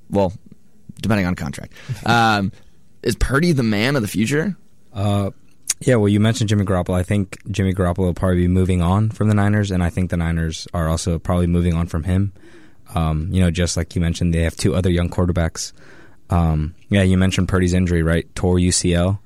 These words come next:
Speaker 2: Um, we see that a lot in baseball with pitchers. Um, so he's gonna have to get Tommy John. Um, you know, people say six months, but it could very much well be a year. Um, and so if that's the case, then sort of Trey Lance is the, you know, de facto quarterback for them. Um, you know, unfortunately for the Niners, um, there've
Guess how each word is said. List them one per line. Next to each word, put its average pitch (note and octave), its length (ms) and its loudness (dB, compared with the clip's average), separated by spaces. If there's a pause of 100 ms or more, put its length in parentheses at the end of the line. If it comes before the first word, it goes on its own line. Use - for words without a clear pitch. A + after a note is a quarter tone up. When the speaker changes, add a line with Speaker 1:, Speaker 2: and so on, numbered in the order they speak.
Speaker 2:
Um, F2 160 -2
we F2 80 0
see - 120 -2
that E2 100 2
a E2 40 0
lot E2 140 2
in E2 80 0
baseball E2+ 340 0
with F2 120 -2
pitchers. G#2+ 460 -2 (460)
Um, F2 200 2
so F2+ 120 0
he's F2+ 80 0
gonna F#2 120 2
have E2 80 0
to - 60 -8
get F2+ 140 2
Tommy E2 240 0
John. F2 600 0
Um, D#2 320 0 (220)
you G2 60 -2
know, F#2+ 60 2
people G#2+ 240 2
say G2+ 180 0
six - 300 -2
months, A2+ 260 2
but - 140 0
it F2+ 40 0
could F#2 120 0
very F2+ 260 0
much E2+ 280 0
well E2+ 220 0
be E2+ 160 0
a E2 40 2
year. F#2 380 2 (560)
Um, E2 280 2
and F#2 120 2
so F#2 120 2
if F2 120 0
that's F#2+ 220 -2
the F#2 100 2
case, F2 340 0
then E2 180 0
sort F2+ 180 2
of D#2+ 100 -2 (200)
Trey F#2 240 2
Lance F2 320 0
is F2 260 0
the, D2+ 320 0
you G2+ 120 2
know, D#2+ 100 2
de E2 140 -2
facto D#2+ 400 -2
quarterback E2 460 0
for - 140 -4
them. D#2 260 0 (580)
Um, D#2+ 280 2
you G2 80 4
know, G2 80 4
unfortunately A2 360 2
for G2+ 100 0
the F#2+ 40 2
Niners, F2+ 400 0
um, E2+ 200 0
there've E2+ 280 -2